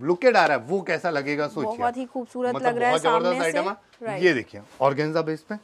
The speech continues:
Speaker 1: फ्रॉक,
Speaker 2: वाओ।
Speaker 1: बहुत क्यूट पीस है।
Speaker 2: वाओ, बहुत
Speaker 1: मतलब
Speaker 2: प्यारा पीस
Speaker 1: एक
Speaker 2: है।
Speaker 1: से एक शानदार आइटम है मैडम किड्स वियर्स में, और इतनी जबरदस्त है, मतलब दिल को छू ले ऐसी बात है, और ऐसा पीस है मैम। ये
Speaker 2: वाओ,
Speaker 1: देखिए।
Speaker 2: बहुत सुंदर
Speaker 1: मतलब
Speaker 2: पीस है।
Speaker 1: लुकनेस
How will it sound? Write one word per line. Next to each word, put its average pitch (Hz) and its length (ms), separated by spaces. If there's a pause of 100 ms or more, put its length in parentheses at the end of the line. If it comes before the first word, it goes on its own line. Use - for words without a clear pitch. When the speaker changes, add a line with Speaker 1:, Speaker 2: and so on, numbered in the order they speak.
(600)
Speaker 1:
फ्रॉक, 139 280
Speaker 2:
वाओ। 196 420 (460)
Speaker 1:
बहुत 123 260
क्यूट 160 200
पीस 185 220
है। 233 60 (840)
Speaker 2:
वाओ, 202 220
बहुत 254 360
Speaker 1:
मतलब 247 140
Speaker 2:
प्यारा 208 200
पीस 208 160
Speaker 1:
एक 247 200
Speaker 2:
है। 214 60
Speaker 1:
से 262 220 (200)
एक 240 180
शानदार 208 500
आइटम 190 340
है 180 60
मैडम 143 260
किड्स 139 280
वियर्स 104 220
में, 107 80 (320)
और 165 140
इतनी 214 240
जबरदस्त 185 540
है, 196 120 (260)
मतलब 151 240
दिल 147 220
को 165 140
छू 143 240
ले 131 100
ऐसी 120 320
बात 110 260
है, 131 60
और 123 200
ऐसा 120 240
पीस 117 300
है 107 60
मैम। 87 120 (460)
ये 226 80
Speaker 2:
वाओ, 208 160 (280)
Speaker 1:
देखिए। 214 180
Speaker 2:
बहुत 269 300
सुंदर 240 220
Speaker 1:
मतलब 180 180
Speaker 2:
पीस 135 80
है। 139 60
Speaker 1:
लुकनेस 233 380